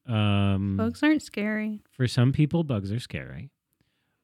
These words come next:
Speaker 1: Um,
Speaker 2: They're so much smaller than us.
Speaker 1: So is bacteria. But, uh,
Speaker 2: I ain't scared of bacteria.
Speaker 1: Yeah, you were just telling me earlier today how much you think that people should just have a little bit of salmonella every day.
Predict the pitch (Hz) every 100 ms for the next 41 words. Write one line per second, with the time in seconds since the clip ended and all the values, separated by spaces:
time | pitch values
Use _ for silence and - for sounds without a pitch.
0 | _ 98 92 90 87 254 254 254 - 247
1 | 240 220 - - 220 208 220 208 202 196
2 | 185 220 240 _ _ _ _ _ _ -
3 | - 104 101 - 95 - 120 110 73 -
4 | - _ 90 92 90 87 87 87 87 202
5 | 226 269 254 - - - 220 214 214 214
6 | 208 214 - 196 202 - 104 127 143 135
7 | 120 139 147 180 170 - 147 143 135 113
8 | 107 120 151 110 - 98 95 90 101 101
9 | - 101 - 101 107 110 110 101 95 104
10 | 92 90 107 98 90 92 101 107 101 98
11 | - 104 98 98 95 113 104 90 87 90
12 | 90 80 80